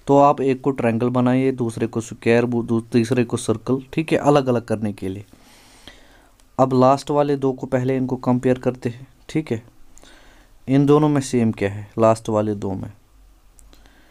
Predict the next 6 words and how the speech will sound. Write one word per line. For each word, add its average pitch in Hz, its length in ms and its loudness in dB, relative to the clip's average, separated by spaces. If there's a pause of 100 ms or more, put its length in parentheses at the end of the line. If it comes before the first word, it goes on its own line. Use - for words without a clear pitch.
(540)
इनमें 127 460 2
सेम 120 460 2
मुझे 117 360 0
दिख 113 260 -6
रहा 107 320 -2
है, 107 540 -4